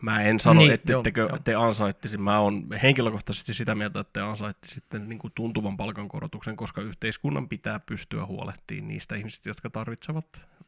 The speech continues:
Speaker 1: apua sairaan
Speaker 2: Mm,
Speaker 1: tai
Speaker 2: mm.
Speaker 1: terveydenhoidossa. Et, ja päivystyksessä ja,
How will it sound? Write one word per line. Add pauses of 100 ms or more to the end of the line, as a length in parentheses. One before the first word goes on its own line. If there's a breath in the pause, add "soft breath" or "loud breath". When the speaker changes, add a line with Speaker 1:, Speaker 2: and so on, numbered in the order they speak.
Speaker 1:
apua (100)
sairaan
Speaker 2:
Mm,
Speaker 1:
tai
Speaker 2:
mm.
Speaker 1:
terveydenhoidossa. (1400 loud breath)
Et, (280)
ja
päivystyksessä
ja,